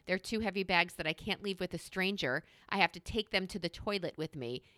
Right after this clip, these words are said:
It was horrible. Followed by, I finally get on, I sit down, and we sit for one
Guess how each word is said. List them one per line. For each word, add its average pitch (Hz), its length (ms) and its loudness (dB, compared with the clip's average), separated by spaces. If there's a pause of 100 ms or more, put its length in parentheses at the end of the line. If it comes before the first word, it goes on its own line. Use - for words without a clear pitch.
(280)
It 208 120 6
was 180 180 0
horrible. 151 680 2 (560)
Followed 240 400 6
by, 156 380 2 (280)
I 190 120 -2
finally 202 360 4
get 190 180 0
on, 170 220 2
I 147 120 -6
sit - 260 -8
down, 175 360 0
and 165 120 -2
we 165 140 -4
sit - 360 -4
for 170 140 0
one 160 380 0